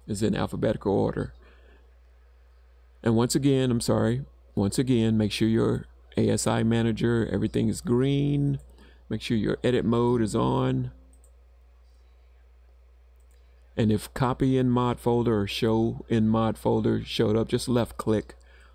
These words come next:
Always left click the one on the left. Okay, now scroll down and look for police menu Y T D.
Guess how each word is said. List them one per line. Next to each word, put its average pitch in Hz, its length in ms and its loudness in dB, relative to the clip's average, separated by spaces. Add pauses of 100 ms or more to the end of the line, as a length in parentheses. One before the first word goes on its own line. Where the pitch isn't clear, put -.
(160)
Always 131 720 2
left 113 260 0
click - 280 -2
the 107 100 2
one 110 260 2
on 107 140 2
the 110 140 2
left. - 600 -2 (1500)
Okay, 113 260 -2
now 110 360 -4 (420)
scroll 110 420 -2
down 120 420 -2
and 104 180 0
look 110 280 -2
for 107 680 -2 (1080)
police 113 460 -2
menu 143 640 0
Y 107 240 0
T 123 280 0
D. 113 360 -2